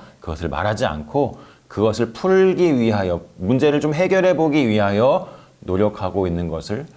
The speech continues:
우리는 보게 됩니다. 그리고 나발을 해하려고 나아오는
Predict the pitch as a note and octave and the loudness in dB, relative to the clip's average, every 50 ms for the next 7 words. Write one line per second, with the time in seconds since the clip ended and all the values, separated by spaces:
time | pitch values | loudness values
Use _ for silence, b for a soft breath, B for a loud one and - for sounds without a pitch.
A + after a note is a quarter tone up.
0 | B B B B - C#2+ C#2+ C#2+ D2 D2+ E2+ A2+ D3 - - - - - D#2+ F#2 | B B B B -12 -10 -8 -6 -4 -2 -2 -4 -4 -6 -8 -8 -6 -4 -2 -2
1 | F2 F2 F#2 F2 F2 F2 E2+ D#2+ - - - - _ _ _ _ _ _ _ _ | -2 -4 -4 -6 -6 -6 -8 -10 -12 -14 -16 -18 _ _ _ _ _ _ _ _
2 | _ _ _ _ _ - - - - _ - - E2 D2+ D#2 F2+ G2+ A#2+ E3 - | _ _ _ _ _ -20 -20 -20 -20 _ -10 -8 -6 -4 -2 0 0 0 -2 -6
3 | B B B B B B _ _ _ _ - D2 D2 E2 E2 G2+ F#2+ F#2+ F#2 F#2+ | B B B B B B _ _ _ _ -6 -6 -4 -2 -2 0 0 0 0 0
4 | F#2+ F#2 - - - G#2 B2+ C#3+ D3+ D3+ C#3+ C#3 C3+ B2+ B2 C#3 C#3 C#3+ C3+ - | 0 0 -2 -6 -6 -4 0 0 2 2 2 0 0 0 0 0 2 2 0 -2
5 | - - - - F#2+ F#2 F#2 A2+ B2+ C3+ C#3 C3 B2 C#3 D#3+ E3+ E3 - | -4 -10 -8 -4 0 0 2 2 4 4 2 2 2 0 -2 -2 -4 -6